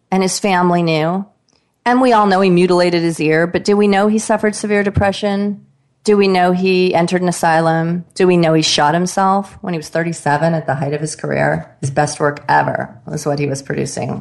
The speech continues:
when that happened. So that's a tortured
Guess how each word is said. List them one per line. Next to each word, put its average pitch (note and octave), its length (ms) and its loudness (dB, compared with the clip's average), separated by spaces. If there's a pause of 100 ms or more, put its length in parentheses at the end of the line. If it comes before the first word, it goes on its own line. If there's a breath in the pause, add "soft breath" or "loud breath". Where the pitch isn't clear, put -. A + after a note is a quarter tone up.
when D3+ 180 -4
that C#3+ 140 0
happened. - 460 -4 (880 loud breath)
So G3+ 560 2
that's F#3 320 0
a A#3+ 80 -8
tortured D3+ 800 -6